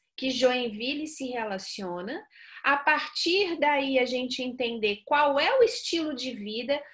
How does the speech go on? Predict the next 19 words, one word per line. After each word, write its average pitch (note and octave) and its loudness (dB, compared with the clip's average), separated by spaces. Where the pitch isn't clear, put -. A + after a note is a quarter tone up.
quais C#4+ 4
são A4 2
os E4+ 0
hábitos D4 0
de A#3 -10
consumo A#3+ -2
dessas D4+ 2
gerações B3+ -2
prioritárias A3 0
que C4+ -6
se C4 -6
relacionam A3 -4
com G3+ -8
Joinville F#3 -4
e F4+ 2
definirmos F4 0
personas, E4 -2
ou D4 4
seja, C4+ -2